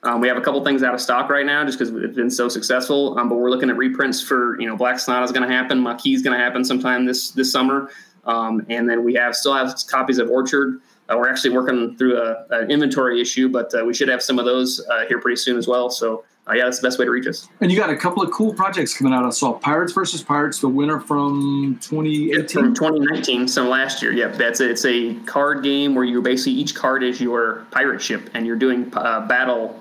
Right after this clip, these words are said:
Speaker 1: uh, a-, like, almost like using them as minis, but you're moving the cards around the table with
Speaker 2: Ooh.
Speaker 1: powers and stuff. That's pretty cool.
Speaker 2: Pirates versus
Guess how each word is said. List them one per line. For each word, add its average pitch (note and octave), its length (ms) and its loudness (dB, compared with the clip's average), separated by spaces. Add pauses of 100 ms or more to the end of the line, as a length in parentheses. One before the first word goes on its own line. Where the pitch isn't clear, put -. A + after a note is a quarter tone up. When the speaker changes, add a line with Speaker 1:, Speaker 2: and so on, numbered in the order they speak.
(120)
Speaker 1:
uh, A2+ 440 -2
a-, A#2 120 -2
like, B2+ 280 0
almost E3 300 0
like C3 180 0
using C#3+ 240 2
them C3+ 120 2
as B2 120 0
minis, C3+ 280 2
but C3 100 2
you're A#2+ 140 0
moving C3 240 4
the B2+ 80 0
cards B2+ 280 0
around B2+ 140 0
the A#2+ 60 -4
table C3 400 0 (160)
with C4 180 4
Speaker 2:
Ooh. F4 80 2
Speaker 1:
powers D4 300 2
and C3+ 80 -4
stuff. - 240 -6
That's - 200 -10
pretty - 180 -2
cool. A2 280 -4 (260)
Speaker 2:
Pirates E3 340 -2
versus - 260 0